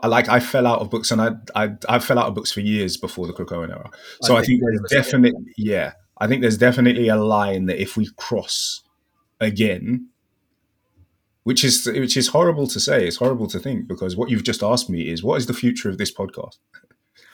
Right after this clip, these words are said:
Speaker 2: Well, no, because I think there is still plenty of room to talk about the parts of this franchise that we have loved. We can talk about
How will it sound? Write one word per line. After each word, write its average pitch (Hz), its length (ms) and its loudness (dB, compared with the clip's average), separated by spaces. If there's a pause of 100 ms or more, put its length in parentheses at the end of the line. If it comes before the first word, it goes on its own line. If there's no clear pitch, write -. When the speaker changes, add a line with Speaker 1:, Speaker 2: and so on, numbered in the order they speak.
(160)
Speaker 2:
Well, 254 400 0
no, 208 640 4
because 185 580 0
I 180 100 2
think 175 280 -2
there 160 220 2
is 139 440 -2
still 135 600 -2 (340)
plenty 190 580 -2
of 139 380 -2
room 139 600 0
to 131 160 -4
talk 135 340 -4
about 123 480 -4
the 120 100 -4
parts 127 460 -2
of 117 180 -4
this 123 180 -2 (100)
franchise 117 680 -2
that - 220 -8
we 110 100 -12
have 117 340 -6
loved. 101 320 -8 (460)
We 143 140 2
can 143 160 -2
talk 131 280 0
about 117 520 0